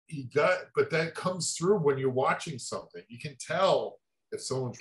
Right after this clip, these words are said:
really into it. I mean, there's some series out there, and you meet them on the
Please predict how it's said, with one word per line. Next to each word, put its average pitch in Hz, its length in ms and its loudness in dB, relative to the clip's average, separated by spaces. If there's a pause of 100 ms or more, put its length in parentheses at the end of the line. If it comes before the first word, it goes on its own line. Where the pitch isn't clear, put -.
really 120 380 2
into 123 280 -8
it. - 60 -10
I 95 80 -8
mean, 120 140 -8
there's 151 160 -2
some 160 160 -4
series 143 460 -4
out 110 240 -2
there, 104 220 0 (200)
and 151 100 -10
you 131 100 -10
meet 120 220 -6
them 104 220 -10
on 98 180 -8
the 85 80 -20